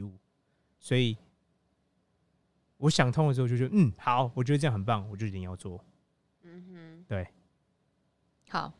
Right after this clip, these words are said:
Speaker 3: 我的很简单啊，就是因为我生气了。
Speaker 1: 生气？
Speaker 3: 哦，因为我觉得那件事情的掌控权
Speaker 1: 不在你身上。
Speaker 3: 不在我身上。
Speaker 1: 对。
Speaker 3: 但我想要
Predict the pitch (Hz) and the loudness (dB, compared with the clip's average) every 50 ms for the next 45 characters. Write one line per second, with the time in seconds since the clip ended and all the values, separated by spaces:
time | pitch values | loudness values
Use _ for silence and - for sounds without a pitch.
0 | _ _ _ - 180 180 180 180 180 180 180 175 180 160 156 165 165 165 160 156 | _ _ _ -8 -6 -4 -2 -2 -4 -4 -2 -2 -2 -2 0 -2 -2 -2 -4 -8
1 | 165 165 - - 175 175 175 170 160 147 143 - 151 135 - - - 127 - - | -10 -12 -8 -8 -6 -4 -4 -4 -4 -6 -6 -8 -12 -12 -12 -12 -12 -14 -16 -18
2 | _ _ _ _ _ _ _ _ _ _ _ - - 233 247 247 185 - 269 214 | _ _ _ _ _ _ _ _ _ _ _ 0 4 6 6 6 6 6 6 6
3 | 160 120 - - _ _ - 180 180 175 175 - - 240 277 254 202 208 202 208 | 6 4 2 -2 _ _ -2 0 2 2 0 0 2 4 4 4 6 4 4 4
4 | 226 262 262 254 269 247 277 254 - 214 185 180 185 - 170 151 156 - 208 220 | 4 2 0 0 0 0 0 -2 -2 -2 -2 -2 -2 -2 -2 -4 -2 -2 -2 -2
5 | 208 - 180 156 151 156 160 180 - _ - - 123 151 143 123 107 110 110 110 | -2 -2 -4 -4 -4 -6 -10 -12 -14 _ -8 -4 0 0 2 2 0 0 -2 0
6 | 120 107 104 185 180 202 190 170 151 151 147 - 147 143 165 - _ _ - 165 | 0 -2 -2 0 2 2 2 2 0 -4 -10 -10 -10 -10 -12 -14 _ _ -10 -10
7 | 147 - _ _ _ - 214 202 185 170 170 - 170 156 160 170 170 175 165 156 | -10 -10 _ _ _ -2 -2 0 0 0 0 -2 -4 -4 -2 2 2 4 4 2
8 | 151 - - | 0 -2 -6